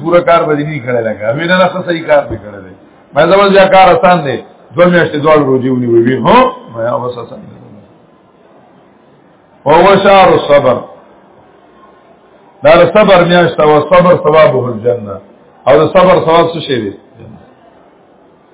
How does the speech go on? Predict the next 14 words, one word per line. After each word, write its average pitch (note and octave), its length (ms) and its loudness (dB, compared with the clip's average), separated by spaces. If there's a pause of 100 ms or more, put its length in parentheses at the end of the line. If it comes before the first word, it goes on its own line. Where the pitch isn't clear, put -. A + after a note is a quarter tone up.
(140)
بل E3 300 2
وشهر F3+ 540 4
المواساة. C#3 800 2 (380)
دا G3+ 120 4
د F#3+ 80 2 (120)
ښېګړې D3 460 0
میاشت A#2+ 340 -4
ده. G2 200 -6 (560)
د - 80 -4
همدردۍ D3+ 680 0
څه C#3+ 60 0
ده؟ A2 200 -2 (460)
میاشت D#3 380 -2
ده. B2+ 220 0